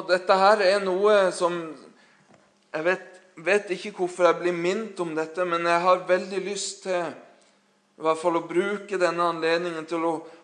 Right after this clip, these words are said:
oppmun-, eh, oppmuntre hver og enkelt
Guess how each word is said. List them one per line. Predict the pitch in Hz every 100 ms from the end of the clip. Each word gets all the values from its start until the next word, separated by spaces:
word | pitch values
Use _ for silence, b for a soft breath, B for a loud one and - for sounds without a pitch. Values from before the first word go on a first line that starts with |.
| - 156
oppmun-, | 156 165 165 165 165
eh, | 160 143 143 139 135 135 127 -
oppmuntre | 165 160 - 165 180 208 - 175
hver | 156 165 190 180
og |
enkelt | 160 180 202 - 143 -